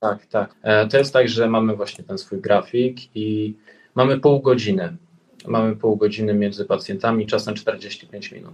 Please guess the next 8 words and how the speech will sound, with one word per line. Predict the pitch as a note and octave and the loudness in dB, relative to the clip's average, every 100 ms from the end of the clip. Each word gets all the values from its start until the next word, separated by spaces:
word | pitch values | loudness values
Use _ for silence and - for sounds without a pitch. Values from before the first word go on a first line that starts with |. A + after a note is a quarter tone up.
| - | -20
patrzę. | - - - _ - - - _ | -20 -18 -20 _ -20 -20 -20 _
E, | A2+ A2+ A2+ A2+ A2+ A2+ - _ - _ _ _ _ - | 4 6 6 4 2 -2 -14 _ -20 _ _ _ _ -2
tak, | G2 - | -2 0
wy-, | A#2+ C#3 C3+ C3+ | 4 4 4 0
wychodzimy | C3+ C3+ B2 C3+ B2 B2 A#2+ - | 0 -2 0 0 2 2 -2 -2
do | A2+ A2 | 0 2
poczekalni | B2 A#2 A#2+ A#2 A#2 A#2 A#2 A2+ A2+ - | 0 0 4 4 4 2 0 -2 -4 -6
i, | A2+ G#2 G#2 G#2 G2+ | -4 0 2 0 -2